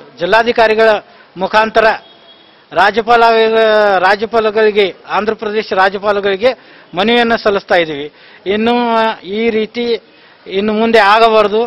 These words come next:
ಮತ್ತು ಇಂಥ ಇವು ಎಲ್ಲ ಘಟನೆಗಳು ಸಮಸ್ತ ಹಿಂದೂ ಬಾಂಧವರ, ಆ, ಆ, ಇವು ಭಕ್ತಿಗೆ,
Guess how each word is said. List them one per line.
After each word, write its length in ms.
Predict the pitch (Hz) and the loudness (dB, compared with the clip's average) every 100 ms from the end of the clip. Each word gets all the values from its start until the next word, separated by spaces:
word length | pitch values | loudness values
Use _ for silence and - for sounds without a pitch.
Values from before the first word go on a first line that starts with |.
| 220 | -6
ಮತ್ತು 480 | 208 220 254 240 233 | -8 -4 0 0 -2
ಇಂಥ 340 | 156 190 214 247 240 185 - - - | -6 -10 -2 2 2 -2 -12 -18 -4
ಇವು 280 | 208 226 220 | 0 2 2
ಎಲ್ಲ 240 | 220 240 | 4 2
ಘಟನೆಗಳು 720 | 220 214 226 240 220 214 247 - - _ | 2 0 0 0 2 2 0 -4 -20 _
ಸಮಸ್ತ 360 | 196 208 240 - | -6 -2 0 2
ಹಿಂದೂ 340 | 233 226 240 | 0 0 0
ಬಾಂಧವರ, 360 | 226 226 226 226 214 - - - - _ _ - | 0 0 0 0 0 -4 -20 -20 -20 _ _ -14
ಆ, 40 | 156 160 156 147 139 131 120 _ _ _ _ _ - - 170 156 131 113 - _ _ | -8 -4 -4 -4 -8 -12 -18 _ _ _ _ _ -18 -10 -8 -8 -10 -16 -20 _ _
ಆ, 300 | 151 147 143 | -10 -8 -8
ಇವು 440 | 143 135 160 156 135 | -12 -18 -18 -14 -4
ಭಕ್ತಿಗೆ, 720 | 208 - 233 247 240 175 _ | -4 -4 -2 0 0 -4 _